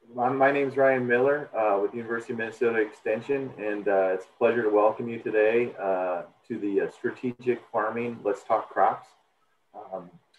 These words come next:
this is the first, uh, in the series that we've got this winter. We'll be running the program weekly, uh, again, kind of this time format in the morning. Uh, and over the years, um,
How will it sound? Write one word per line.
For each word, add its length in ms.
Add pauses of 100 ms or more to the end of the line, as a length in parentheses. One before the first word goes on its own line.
(140)
this 160
is 120
the 180
first, 380
uh, 300
in 180
the 100
series 480
that 120
we've 180
got 260
this 200
winter. 340
We'll 100
be 120
running 340
the 80
program 500
weekly, 600 (680)
uh, 140
again, 240
kind 200
of 60
this 160
time 380
format 520
in 60
the 60
morning. 540 (560)
Uh, 420
and 80
over 180
the 100
years, 520 (100)
um, 360